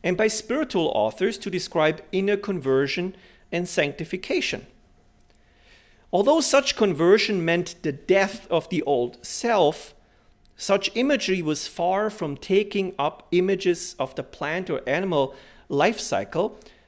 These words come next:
as this would have meant a clear break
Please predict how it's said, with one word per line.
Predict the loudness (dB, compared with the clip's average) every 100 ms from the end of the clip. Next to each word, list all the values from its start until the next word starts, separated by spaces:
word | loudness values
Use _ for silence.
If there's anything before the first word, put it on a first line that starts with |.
| _
as | -6 -4
this | -4 -4
would | 2 4
have | 4
meant | 2 -2 -4
a |
clear | -10 -4 0 2 0
break | 0 0 0 -4 -14